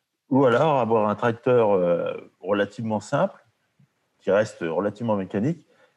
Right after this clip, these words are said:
où on pourrait rajouter, euh, des capteurs, euh, de l'autoguidage et, et mettre beaucoup de câbles finalement dans, dans, dans la, dans la cabine. Et j'arrive pas à, à trouver si, ce qui fait peur, c'est la technologie parce qu'on va pas s'en servir et que finalement ça coûte cher,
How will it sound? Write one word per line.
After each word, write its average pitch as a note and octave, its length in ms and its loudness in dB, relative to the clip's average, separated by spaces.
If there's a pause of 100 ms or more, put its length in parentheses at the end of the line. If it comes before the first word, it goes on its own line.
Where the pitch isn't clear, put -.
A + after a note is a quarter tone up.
où B2+ 140 2
on B2 100 2
pourrait A#2+ 360 2
rajouter, G#2+ 500 0
euh, F#2 300 2
des F2 120 -4
capteurs, G#2+ 600 2
euh, F2+ 120 0
de E2+ 60 -8
l'autoguidage F#2 800 0
et, E2+ 260 -4 (260)
et F2+ 80 -6
mettre G#2+ 220 0
beaucoup A2 300 -2
de - 40 -14
câbles A#2+ 440 0
finalement G#2 500 -2
dans, F2+ 320 -4 (440)
dans, G2 280 0
dans G#2+ 160 2
la, G2+ 120 4
dans A2 200 0
la A2+ 140 2
cabine. D3+ 480 0 (500)
Et - 80 -4
j'arrive A#2 320 0
pas B2 480 4
à, - 240 0 (480)
à A#2 100 2
trouver C#3 440 0
si, A2+ 460 -2
ce - 360 -14
qui C#3 140 -4
fait C#3 160 -2
peur, A#2+ 640 2
c'est - 200 -4
la G#2+ 120 0
technologie B2 640 -2
parce G#2 300 -4
qu'on G#2+ 480 2
va G2 140 2
pas A2 120 0
s'en A2+ 160 -4
servir A2+ 460 2
et F2+ 80 -2
que - 40 -14
finalement G#2+ 440 0
ça G2 160 -4
coûte A2 200 -6
cher, F3 360 0